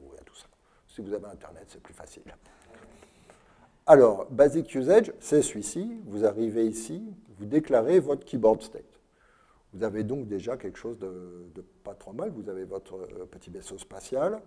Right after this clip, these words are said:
Vous déclarez le keyboard state et en fonction de keyboard pressed, par exemple Shift H ou ce genre de choses, vous allez en faire quelque chose, euh,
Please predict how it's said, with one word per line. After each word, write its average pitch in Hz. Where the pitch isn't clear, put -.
Vous 113
déclarez 117
le -
keyboard 104
state 165
et -
en 110
fonction 180
de 98
keyboard 104
pressed, 117
par 95
exemple 101
Shift -
H 107
ou 92
ce -
genre 95
de 90
choses, 147
vous 101
allez 107
en 117
faire -
quelque -
chose, 87
euh, -